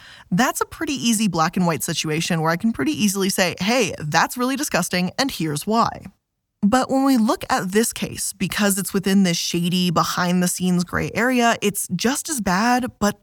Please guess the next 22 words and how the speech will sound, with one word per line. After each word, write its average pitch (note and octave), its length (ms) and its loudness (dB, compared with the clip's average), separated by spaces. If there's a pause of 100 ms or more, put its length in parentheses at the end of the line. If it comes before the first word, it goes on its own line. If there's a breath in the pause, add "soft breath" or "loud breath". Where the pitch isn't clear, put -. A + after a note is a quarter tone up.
there's G3+ 220 2
less G3+ 240 0
information. G3 640 -2 (380)
With A3+ 280 2
Trump's - 300 -2
M F3+ 120 2
L D#3+ 140 -2
M F3 360 2
and E3 240 -2
his F3+ 200 -2
university, E3+ 560 -2
which D#3 220 -6
that's E3+ 240 0
coming - 320 -6
soon, E3 380 -2 (280 loud breath)
we're A3 120 4
calling C#4+ 420 0
out C4 180 2
disgusting F#3+ 600 -2
actions D#3+ 480 -2
he - 140 -10
took. - 420 -6